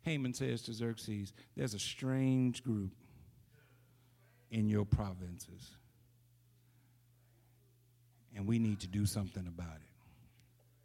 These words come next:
Now, we've already thrown the dice. That's what casting lots means.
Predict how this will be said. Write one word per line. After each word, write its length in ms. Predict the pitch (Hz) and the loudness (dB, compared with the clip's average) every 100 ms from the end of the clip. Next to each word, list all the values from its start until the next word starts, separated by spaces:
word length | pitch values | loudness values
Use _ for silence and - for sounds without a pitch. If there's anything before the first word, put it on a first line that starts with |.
| _ _ _ _ _ - - 107 | _ _ _ _ _ -20 -8 -2
Now, 100 | 95 | 8
we've 220 | 117 120 | 8 10
already 320 | 110 104 92 | 6 4 0
thrown 600 | - 107 101 98 92 85 - - - _ | 0 2 2 0 0 -2 -8 -20 -20 _
the 80 | 92 | -8
dice. 580 | 85 85 76 - - - - - _ _ _ _ _ _ _ _ - - - - - _ _ _ _ _ _ - | -4 -4 -6 -10 -12 -14 -18 -20 _ _ _ _ _ _ _ _ -20 -20 -20 -20 -20 _ _ _ _ _ _ -4
That's 220 | 98 - | 0 0
what 120 | 85 | -2
casting 460 | - 87 80 85 80 | -6 -6 -6 -4 -4
lots 320 | 76 69 80 | -4 -8 -8
means. 200 | 80 | -8